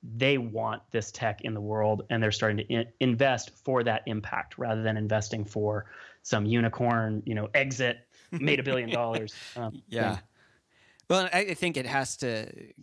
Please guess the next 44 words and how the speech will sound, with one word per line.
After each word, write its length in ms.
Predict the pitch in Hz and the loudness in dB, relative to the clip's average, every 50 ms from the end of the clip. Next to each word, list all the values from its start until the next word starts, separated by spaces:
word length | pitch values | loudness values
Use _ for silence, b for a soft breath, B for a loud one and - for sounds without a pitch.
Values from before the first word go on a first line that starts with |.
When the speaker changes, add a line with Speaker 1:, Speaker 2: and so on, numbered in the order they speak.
| 131 - | -12 -4
Speaker 2:
go 140 | - 135 127 | -2 -2 0
back 240 | 110 120 117 117 - | 0 0 -2 -2 -4
to 120 | - 127 | -4 -4
a 60 | 113 98 | -4 -4
philosophy 640 | - - 123 117 113 113 110 - - - 123 113 | -4 -4 -2 -2 -2 -2 -2 -6 -8 -4 -4 -4
of 140 | 107 95 110 | -4 -2 0
what 180 | 117 117 110 | 0 0 0
do 40 | 110 | 0
you 120 | 113 113 110 | 0 -2 -2
want 160 | 104 - - | -2 -4 -4
your 80 | 113 | -4
name 240 | 101 98 98 101 101 101 | -4 -2 -4 -4 -4 -6
attached 460 | - - - 80 90 - - - - | -6 -6 -6 -6 -4 -4 -6 -6 -6
to, 200 | 92 - 87 - - _ _ _ _ _ _ _ _ _ _ _ _ _ _ _ _ _ | -6 -8 -8 -10 -14 _ _ _ _ _ _ _ _ _ _ _ _ _ _ _ _ _
you 180 | - 107 107 | -6 -4 -2
know, 200 | 104 101 98 98 123 | 0 0 0 0 2
Speaker 1:
Yeah. 140 | 117 117 117 | 2 2 2
Speaker 2:
a 20 | |
little 260 | 113 113 110 107 107 | 2 2 2 0 0
bit 260 | 98 110 104 92 - | 0 -2 -2 -2 -4
of, 340 | - 110 107 101 98 95 92 B B B B B B B B B | -4 -4 -2 -2 -2 -4 -6 B B B B B B B B B
of 100 | - 104 | -10 -4
what 200 | 107 113 110 101 | -2 -2 -2 -2
you 120 | 104 104 101 | -4 -6 -6
value. 400 | 87 107 95 98 101 104 104 104 | -4 -4 -2 -2 -2 -2 -4 -4
And 120 | 113 127 | -2 0
sometimes 500 | - 226 233 214 - 190 165 151 151 143 | 0 0 0 0 0 -2 -2 -2 -4 -4
that's 360 | - 139 123 123 - - - - _ _ | -2 -2 -2 -2 -2 -8 -10 -12 _ _
both. 460 | - 196 170 101 101 110 127 - - - b b b b b b | -2 0 0 0 -2 -6 -10 -12 -16 -20 b b b b b b
And 140 | - 131 127 | -6 -6 -4
sometimes 460 | - 156 147 147 143 147 135 127 123 127 | -2 -2 -2 -2 -2 -2 -2 0 2 2
Speaker 1:
Yeah. 120 | 123 113 | 4 4
Speaker 2:
that's, 340 | 113 113 - - - - - b b b b b b | 2 0 -4 -10 -12 -12 -14 b b b b b b
hey, 260 | _ 131 135 135 135 | _ -2 0 2 2
I 140 | 123 120 123 | 2 2 0
value 360 | 113 123 120 120 120 123 120 | 0 0 0 0 0 -2 -4
what's 500 | 113 110 113 107 - - - - - - _ _ _ _ _ _ _ _ _ _ _ _ _ _ _ - | -4 -4 -6 -6 -6 -10 -12 -12 -12 -14 _ _ _ _ _ _ _ _ _ _ _ _ _ _ _ -4
not 480 | 135 131 131 143 156 160 170 170 - | 0 2 2 4 4 2 0 0 -2
all 320 | 156 160 135 135 135 131 131 | -2 0 2 2 4 2 0
about 300 | 120 120 117 117 - - | 0 0 -2 -2 -2 -4
the 80 | 113 | -4
money, 300 | 113 117 113 110 107 104 | -4 -2 -2 -2 -4 -4
but 180 | 98 107 104 101 | -4 -4 -4 -4
about 400 | 101 98 107 101 98 95 - | -2 -2 -2 -2 -2 -2 -4